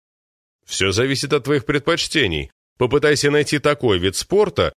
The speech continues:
который приносил бы тебе максимум положительных эмоций. Мне, к примеру, нравится просто гулять. Удобно, полезно и приятно. Хоть прогулки спортом и не назовёшь, но этот вид физкультуры издавна был любим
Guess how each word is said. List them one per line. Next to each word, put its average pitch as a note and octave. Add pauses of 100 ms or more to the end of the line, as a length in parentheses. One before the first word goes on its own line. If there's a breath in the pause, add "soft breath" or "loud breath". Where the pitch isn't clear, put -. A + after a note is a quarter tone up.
(220)
который A2
приносил G#2
бы A2
тебе C#3
максимум A#2
положительных F#2
эмоций. B2 (760)
Мне, B2+
к -
примеру, D#3
нравится C#3+
просто C#3
гулять. G#2 (160)
Удобно, B2 (280)
полезно G2+
и A#2+
приятно. G2+ (760)
Хоть G#2
прогулки A#2
спортом G2
и F2+
не F2
назовёшь, F#2
но F#2+
этот F#2+
вид G2+
физкультуры G#2+
издавна A#2
был G2
любим F#2+